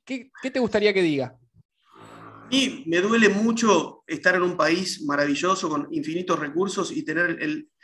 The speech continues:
Speaker 2: la crisis de dirección que tiene este país, ¿no? Y yo les diría, "Muchachos, trabajemos,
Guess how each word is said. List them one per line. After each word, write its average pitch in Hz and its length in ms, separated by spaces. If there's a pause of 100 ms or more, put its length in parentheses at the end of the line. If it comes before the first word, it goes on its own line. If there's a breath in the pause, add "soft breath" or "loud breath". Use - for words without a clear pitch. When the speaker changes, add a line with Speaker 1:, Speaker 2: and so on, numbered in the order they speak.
(140)
Speaker 2:
la 160 220
crisis 202 400
de 156 60
dirección 143 420
que 165 80
tiene 160 180
este 151 160
país, 139 320
¿no? 147 320 (240 loud breath)
Y 139 100
yo 196 120
les 185 100
diría, 151 560 (140)
"Muchachos, 165 760 (400)
trabajemos, 147 840